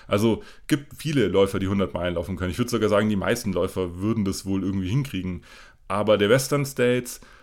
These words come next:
der, der filtert die raus, die das auf eine ganz besondere Art und Weise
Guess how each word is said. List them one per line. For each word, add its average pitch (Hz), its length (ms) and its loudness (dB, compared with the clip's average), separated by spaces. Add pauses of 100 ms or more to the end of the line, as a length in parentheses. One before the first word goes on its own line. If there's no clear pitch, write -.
(140)
der, 104 340 2
der 110 220 0 (320)
filtert 147 600 0
die 139 220 -2
raus, 117 640 -2
die 123 160 -8
das 117 240 0
auf - 160 -4
eine 117 80 -2
ganz 113 260 -2
besondere 113 540 -2
Art 95 260 -4
und 101 120 -2
Weise 95 580 -4